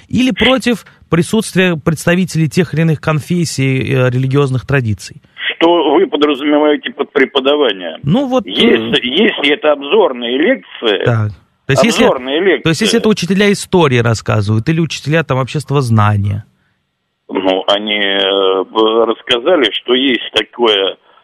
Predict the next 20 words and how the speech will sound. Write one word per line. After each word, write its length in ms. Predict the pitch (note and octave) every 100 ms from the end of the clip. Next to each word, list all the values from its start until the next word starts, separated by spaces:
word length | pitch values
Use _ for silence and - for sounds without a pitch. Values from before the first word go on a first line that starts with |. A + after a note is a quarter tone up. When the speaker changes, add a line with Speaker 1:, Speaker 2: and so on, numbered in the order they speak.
| _
Speaker 2:
мифология, 800 | A2+ A#2+ B2 G#2+ A2+ C#3+ B2+ A#2
так 160 | A#2+ - -
сказать, 360 | A2 G2+ G2+ F#2+ _ _
но 460 | A2 C3 B2 F#2 - _ _ C#3
это 220 | D3 B2+
не 160 | A#2+
вяжется 500 | A2+ C#3 F#3 A3+ -
с, 140 | G#3+ -
с, 260 | B2 -
с, 640 | A#2 A2 - - A#2+ - C3
с, 240 | D3 C3
делают 400 | G#2+ F3 B3+ A#3+
вывод, 300 | C#3+ B2+ - - -
что 180 | - D#3
это 140 | D3+ C#3
не 160 | B2+
вяжется 480 | A2 C3+ G#3+ G3 A#3 -
с 80 | C3+
естественными 760 | B2 - D#3 D#3+ G3+ E3+ D#3+
науками. 640 | D#3+ D3 A2+ - G2 -